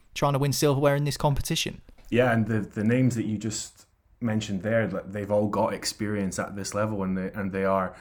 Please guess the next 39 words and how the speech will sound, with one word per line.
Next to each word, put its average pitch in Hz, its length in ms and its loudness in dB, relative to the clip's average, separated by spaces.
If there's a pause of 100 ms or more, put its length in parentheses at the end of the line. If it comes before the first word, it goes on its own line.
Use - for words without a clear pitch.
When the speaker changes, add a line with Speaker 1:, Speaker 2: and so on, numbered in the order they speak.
(320)
Speaker 2:
big 110 160 4
game 98 160 -2
players. 107 340 0
There's, 98 280 -4
there's, - 380 -4 (360)
there's 117 120 0
a 139 60 8
lot 143 260 4
to 131 80 -2
like 113 240 2
about 101 240 0
Roma. 101 240 0
I 95 100 -2
mean, 104 160 -2
they're, 104 140 -4
they're 107 240 -4
kind 131 180 0
of, 117 180 -4 (220)
um, 95 420 -4 (460)
they're, 117 260 -2
they're 110 180 -2
a 101 60 -6
club 113 320 0
that, 101 240 -4 (380)
they're 113 80 -6
quite 117 240 0
trendy, 127 600 -2
um, 104 300 -2
but 101 120 -6
they're 107 140 0
also 107 260 0
a 98 60 -2
club 101 180 -2
that's - 140 -8
kind 110 120 -4
of 104 80 -6
permanently 107 380 -2
in 104 80 -4
transition. 117 500 -4